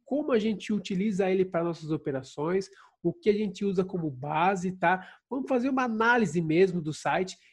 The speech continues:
e trazer o que a gente utiliza pra você também utilizar nas suas operações, nos seus trades, tá? Então, desde já, já deixo pra, já peço pra você curtir, compartilhar,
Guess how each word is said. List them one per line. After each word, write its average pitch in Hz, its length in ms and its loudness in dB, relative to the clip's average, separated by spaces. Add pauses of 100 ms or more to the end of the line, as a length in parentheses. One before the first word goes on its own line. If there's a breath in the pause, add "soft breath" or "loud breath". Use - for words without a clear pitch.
e 202 80 -2
trazer 202 400 2
o 220 60 6
que 220 100 0
a 220 40 4
gente 233 200 0
utiliza 214 600 0 (440 loud breath)
pra 214 140 2
você 214 320 2
também 208 680 4 (180)
utilizar 175 580 0
nas 180 180 -2
suas 165 260 0
operações, 156 600 -2
nos 190 200 -4
seus 185 160 2
trades, 139 400 -8
tá? 185 180 0 (280 loud breath)
Então, 254 120 -6
desde 233 300 4
já, 214 280 6 (240 loud breath)
já 170 120 2
deixo 185 320 4
pra, 190 120 0 (240)
já 180 80 4
peço 233 400 2
pra 202 120 2
você 175 340 0
curtir, 220 640 0 (180)
compartilhar, 170 1000 0